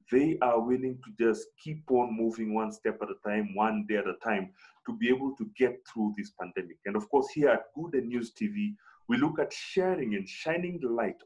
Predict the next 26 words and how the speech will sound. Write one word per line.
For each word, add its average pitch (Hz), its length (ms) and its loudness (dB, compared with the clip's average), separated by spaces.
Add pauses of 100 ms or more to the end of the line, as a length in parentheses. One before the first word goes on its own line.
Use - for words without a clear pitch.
on 92 160 -6
these 92 160 -8
stories. 92 320 -4
Now, 98 240 2 (440)
in 214 220 6
this 180 260 0
episode, 107 540 2
we've 160 200 -2 (120)
decided 190 380 -2
to - 140 -18
take 143 140 -2 (140)
things 127 240 0
a - 140 -6
little 175 280 -6
bit 147 160 -4 (100)
different. 233 440 -4 (520)
We 135 80 8
are 139 100 4
going 185 280 6
to 156 60 -10
be 139 120 -6
shining 156 460 -2
the 147 120 2
light 123 380 4 (460)
on 117 240 2 (160)
people, 208 560 0